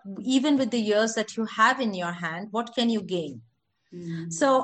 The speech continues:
Speaker 1: I will like to tell this message to them is that you need to love yourself completely, unconditionally, and madly.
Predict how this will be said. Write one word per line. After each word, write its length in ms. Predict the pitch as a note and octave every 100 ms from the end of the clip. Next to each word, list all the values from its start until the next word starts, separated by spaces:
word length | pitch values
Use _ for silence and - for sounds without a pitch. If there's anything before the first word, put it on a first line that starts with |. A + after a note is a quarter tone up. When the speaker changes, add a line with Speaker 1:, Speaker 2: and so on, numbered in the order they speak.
| A#3
Speaker 1:
I 80 | B3
will 180 | B3+ C4
like 200 | A3+ A#3
to 100 | C#4+
tell 400 | - B3 A#3+ A#3+
this 300 | G3+ D4 -
message 460 | A#3 G#3+ G#3+ A3+ -
to 100 | A#3
them 340 | G3 F#3 F#3+ F#3+
is 240 | G3 F#3+
that 260 | G3 F#3 F#3+ - _ _ _ _ _ -
you 220 | A3 D4+
need 280 | D4 D4+ E4+
to 100 | E4
love 320 | C4+ F#3+ F#3+ A3+
yourself 540 | A3+ A3+ G#3+ F#3+ F#3+ -
completely, 1160 | A3 G#3+ G#3+ - G#3+ A3+ A3+ A3+ A#3 B3 C#4+ - _ _ _ _ _ -
unconditionally, 1200 | A3 B3 B3+ B3 A#3+ A#3 - A3 G3 F3+ F#3+ F#3 - _ -
and 240 | A3 G#3+ F#3+
madly. 600 | F#3 G3 G3+ F3+ C#3